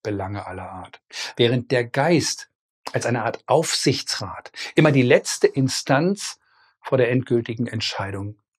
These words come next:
bleiben muss. Er prüft durch die Empfindung des Menschen sowohl die moralischen Grundlagen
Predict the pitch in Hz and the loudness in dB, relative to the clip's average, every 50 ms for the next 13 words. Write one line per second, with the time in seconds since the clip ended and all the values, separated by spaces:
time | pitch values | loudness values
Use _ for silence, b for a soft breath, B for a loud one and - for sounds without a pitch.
0 | _ _ - 113 95 87 82 80 _ - - - - - - - - - _ _ | _ _ -6 -6 -4 -4 -6 -10 _ -20 -18 -12 -8 -8 -8 -8 -8 -12 _ _
1 | _ _ - - 139 147 165 170 - - - - 180 139 - - - - - - | _ _ 4 4 6 6 4 0 -4 -8 0 2 2 2 2 0 -6 -10 -10 -14
2 | - _ _ _ _ _ _ _ _ _ _ - - - - - 139 123 120 110 | -18 _ _ _ _ _ _ _ _ _ _ -6 -6 -6 -2 -4 -4 -2 -2 -4
3 | 104 - - 151 156 160 151 151 156 143 139 139 135 - - 131 127 135 147 147 | -4 -4 -4 -2 -2 -2 -2 -2 -2 0 -2 -2 -4 -2 -2 -2 0 2 2 2
4 | 139 - - - - 85 - _ B B B B B B - 120 113 131 151 156 | 2 0 0 -2 -4 -8 -14 _ B B B B B B 2 4 6 6 4 6
5 | 156 143 131 131 123 117 107 107 110 110 123 147 170 185 170 - 196 180 - 156 | 6 6 6 6 6 4 2 2 0 2 4 4 4 4 4 4 2 2 4 4
6 | 185 196 196 185 196 185 190 196 208 214 202 | 2 2 2 2 2 2 4 4 2 0 -4